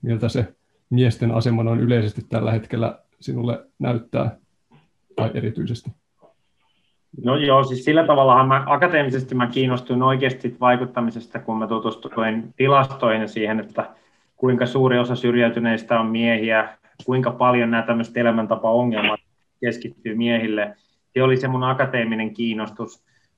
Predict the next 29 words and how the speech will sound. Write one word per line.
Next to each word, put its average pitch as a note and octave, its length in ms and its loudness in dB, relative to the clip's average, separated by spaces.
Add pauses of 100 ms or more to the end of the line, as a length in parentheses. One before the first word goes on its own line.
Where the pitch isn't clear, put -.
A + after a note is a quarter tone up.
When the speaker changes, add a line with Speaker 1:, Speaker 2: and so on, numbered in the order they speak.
(120)
Speaker 2:
Mutta C#3 380 -2
sitten B2+ 460 -2
kun A#2+ 120 -4
mä B2 240 0
en, B2 160 -4
mä B2+ 200 -2
en B2+ 80 -2
ollut B2 200 -2
siis - 380 -8 (540)
joskus B2+ 400 -6
aikoina B2 560 -2 (100)
muutaman C3+ 320 -2
vuoden A2+ 180 0
portsarina C3 880 0 (200)
ja, B2 240 2
ja A#2+ 340 0
tota, - 460 -2 (360)
hyvin, C#3+ 360 2
hyvin E3 320 2
semmoisissa C#3 460 -2
erilaisissa C#3 480 2
ravintoloissa, B2 760 0
missä A#2 280 -8
näkyy B2+ 420 -2
oikeastaan B2 520 -4
tämmöinen, A#2+ 220 -6
niinku, A#2+ 160 -4
mieskulttuurin B2+ 840 -6
toiset C3+ 380 0